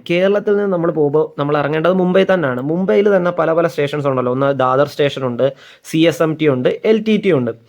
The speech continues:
ഇതിൽ നമ്മുടെ ഹാജി അലി ദർഗയിലേക്ക് പോകാനായിട്ട് ഏറ്റവും അടുത്തുള്ള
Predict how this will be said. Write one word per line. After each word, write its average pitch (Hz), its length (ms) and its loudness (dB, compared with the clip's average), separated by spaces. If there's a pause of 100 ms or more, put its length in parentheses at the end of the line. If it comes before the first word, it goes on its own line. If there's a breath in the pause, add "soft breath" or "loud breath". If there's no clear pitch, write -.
(360 loud breath)
ഇതിൽ 208 140 4 (100)
നമ്മുടെ 180 220 2 (120)
ഹാജി 165 400 0 (200)
അലി 156 220 -2 (160)
ദർഗയിലേക്ക് 147 1120 -2
പോകാനായിട്ട് 131 480 0 (140)
ഏറ്റവും 160 280 -4 (120)
അടുത്തുള്ള 165 360 0